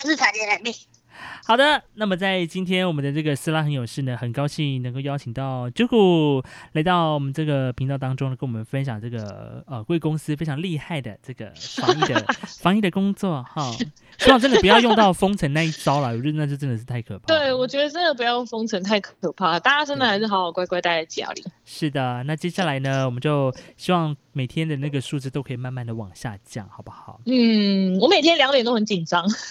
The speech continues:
Speaker 2: 真的想说，<laughs> 会不会我昨天梦到的数字今天会出现啊？
Speaker 1: 对呀，超恐怖！我还梦到我有就是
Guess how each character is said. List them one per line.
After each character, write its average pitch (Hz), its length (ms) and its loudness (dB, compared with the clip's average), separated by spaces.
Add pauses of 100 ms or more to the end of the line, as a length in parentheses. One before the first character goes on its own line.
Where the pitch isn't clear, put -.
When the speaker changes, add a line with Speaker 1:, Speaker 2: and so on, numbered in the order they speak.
(120)
Speaker 2:
真 196 140 4
的 214 80 2
想 160 120 4
说， 214 120 6 (320)
<laughs> - 360 -8
会 254 80 4
不 - 20 -
会 262 80 8
我 185 60 8
昨 165 140 2
天 214 100 4
梦 220 140 4
到 208 100 4
的 175 60 4
数 196 160 4
字 185 140 4
今 185 120 4
天 190 80 6
会 190 80 6
出 165 160 0
现 147 200 0 (220)
啊？ 160 180 4 (100)
Speaker 1:
对 381 80 -2
呀， - 20 -20 (1040)
超 - 80 -6 (300)
恐 440 140 2
怖！ 415 100 -2 (400)
我 269 100 -2
还 269 160 0
梦 392 260 0
到 381 220 2
我 302 140 2
有 269 140 2
就 269 120 -8
是 262 460 -4